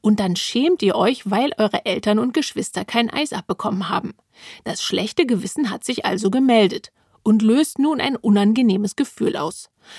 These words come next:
Euer innerer Kompass sagt, „Mensch, da habe ich was falsch gemacht.“ Das Gewissen hilft euch also, euer Verhalten zu beurteilen. Babys können das noch nicht. Das Gewissen entwickelt sich erst im Laufe der Kindheit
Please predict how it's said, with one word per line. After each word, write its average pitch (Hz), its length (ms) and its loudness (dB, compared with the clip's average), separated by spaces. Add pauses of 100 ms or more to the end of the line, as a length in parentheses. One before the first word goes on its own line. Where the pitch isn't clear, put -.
(160)
Euer 185 280 0
innerer 269 360 4
Kompass 247 480 -2
sagt, 214 320 -2
„Mensch, 240 360 -4
da 185 140 -2
habe 214 140 -4
ich - 100 -12
was 214 160 -6
falsch - 380 -8
gemacht.“ - 480 -10 (480)
Das 190 180 -2
Gewissen 214 440 0
hilft 208 360 2
euch - 220 -4
also, 277 300 0
euer 185 180 0
Verhalten 202 460 -4
zu 262 160 -2
beurteilen. - 760 -2 (560)
Babys 190 400 2
können 302 220 0
das 196 200 -2
noch 226 180 -2
nicht. 269 380 0 (200)
Das - 160 -10
Gewissen 226 420 -2
entwickelt 277 440 -2
sich - 200 -14
erst - 220 -6
im 190 100 2
Laufe 226 300 -2
der 185 140 0
Kindheit 254 560 0